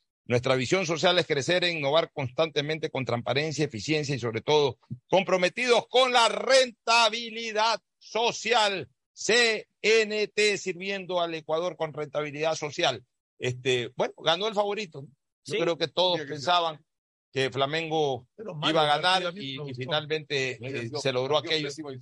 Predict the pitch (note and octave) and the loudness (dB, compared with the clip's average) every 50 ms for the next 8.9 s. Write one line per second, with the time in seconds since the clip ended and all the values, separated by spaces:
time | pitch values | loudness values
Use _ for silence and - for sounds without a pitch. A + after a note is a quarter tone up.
0 | - _ _ _ - - B3 A3 D#3 C#3+ E3+ F#3+ G3 A3 G#3 G3 F3+ D#3+ C#3 B2+ | -18 _ _ _ -6 -2 0 0 0 0 0 0 -2 -2 -2 -4 -4 -4 -6 -6
1 | - D#3 C3+ B2+ B2+ A#2+ B2 C3 B2+ B2+ F3 G3 G#3 G#3+ A3+ A#3 A#3+ A#3 A3 A3 | -6 -8 -8 -8 -10 -14 -12 -8 -4 0 0 2 2 2 2 2 0 0 -2 -6
2 | G3+ - F#3+ F#3+ F#3+ F#3+ G#3 G#3 G#3 G3+ G3 F#3 F3+ - _ D#3 E3 D#3+ E3 D#3 | -6 -6 -6 -6 -6 -4 -6 -6 -6 -4 -4 -6 -6 -6 _ -4 -4 -2 -2 -4
3 | D3+ - F#3+ F#3+ - E3+ - D#3+ D3+ D#3 E3 E3 E3 D#3 D#3 D#3 D#3 D#3 C#3 - | -6 -10 -14 -12 -10 -8 -6 -4 -2 -2 -2 -2 -4 -6 -6 -6 -6 -8 -8 -8
4 | C#3+ C3+ C3+ C#3+ C#3+ C3+ B2 C3+ C3 - - C3+ B2 - _ _ _ _ G#2 A#2 | -8 -8 -8 -8 -10 -10 -8 -10 -10 -8 -8 -8 -8 -10 _ _ _ _ -4 -2
5 | A#2 A#2 A#2 B2+ B2+ B2 A#2+ A#2+ G#2+ - G#2+ G2+ A#2 A2+ A2+ A2+ G#2+ G2+ G#2 C3+ | -2 -2 -2 -2 -2 -4 -4 -6 -10 -10 -8 -6 -6 -4 -4 -4 -6 -8 -8 -10
6 | D#3 D3 D3 - A#2+ A2 G#2 A2 G#2+ - G2 G2+ G#2+ G2+ G2 G#2 B2 C3+ C3+ B2+ | -10 -10 -10 -8 -8 -8 -8 -10 -12 -12 -12 -10 -10 -8 -8 -8 -6 -6 -6 -6
7 | B2 A#2 A#2+ B2 B2 A2+ A#2 A#2 A#2 A2+ A2+ - A#2 A#2 - D3 C#3+ C3+ B2 B2+ | -4 -4 -4 -4 -4 -6 -6 -4 -6 -6 -4 -6 -6 -6 -6 -8 -6 -6 -8 -10
8 | _ _ - _ _ _ _ _ _ _ - B2 A#2 A#2+ A2+ G#2+ - | _ _ -20 _ _ _ _ _ _ _ -6 -4 -4 -4 -4 -6 -10